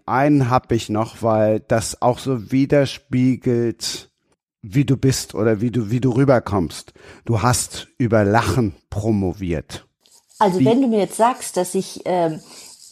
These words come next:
Speaker 2: positiv lachend rüberkomme, dann freue ich mich. Und dann sage ich aber immer dazu, über das Lachen zu schreiben, ist eine sehr ernste Angelegenheit. Ähm, denn gerade wenn man natürlich eine Promotionsarbeit schreibt,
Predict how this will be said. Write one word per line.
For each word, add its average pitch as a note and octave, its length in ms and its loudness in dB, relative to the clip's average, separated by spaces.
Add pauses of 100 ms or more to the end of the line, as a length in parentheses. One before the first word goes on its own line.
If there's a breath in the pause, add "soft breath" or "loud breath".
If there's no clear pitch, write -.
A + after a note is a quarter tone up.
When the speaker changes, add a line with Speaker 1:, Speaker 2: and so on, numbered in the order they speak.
Speaker 2:
positiv A#3+ 560 2
lachend C4 560 -2
rüberkomme, F#3+ 560 0 (180)
dann D#3+ 140 -4
freue - 320 -6
ich G#3+ 180 -6
mich. - 380 -4
Und F3+ 180 -4
dann F3+ 180 2
sage G#3 180 0
ich G#3 100 -8
aber G#3 140 -2
immer G3 240 -2
dazu, F#3+ 400 -4 (360 loud breath)
über E3+ 180 -4
das F3 200 -6
Lachen F#3 340 -2
zu G#3+ 140 -12
schreiben, G3 540 -4
ist A3+ 100 -10
eine G3 220 -6
sehr G3 260 -4
ernste A#3 440 -8
Angelegenheit. - 920 -6 (680 loud breath)
Ähm, F#3+ 580 -2
denn E3+ 220 2
gerade E3+ 320 0
wenn F3+ 160 2
man F#3+ 120 0
natürlich E3+ 640 0
eine E3+ 320 -6
Promotionsarbeit G3 1200 0
schreibt, F#3+ 520 0